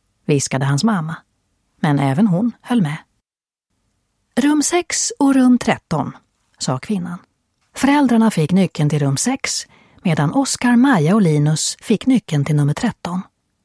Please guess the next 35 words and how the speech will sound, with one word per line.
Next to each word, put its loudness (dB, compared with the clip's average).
Maja 0
tänkte -4
först -4
protestera. -6
Att -2
bo 4
i 4
rum 4
nummer 2
tretton -4
hade 0
hon 2
inte 0
lust -4
med. -8
Men 0
hon 4
vågade 2
inte 0
säga 0
emot. -4
"Jo 4
förresten", 0
sa -4
pappan. -10
"Vi 2
tänkte 2
be 2
om 2
en 2
bit -2
mat." -4
"Bara 2
något -2
litet", -2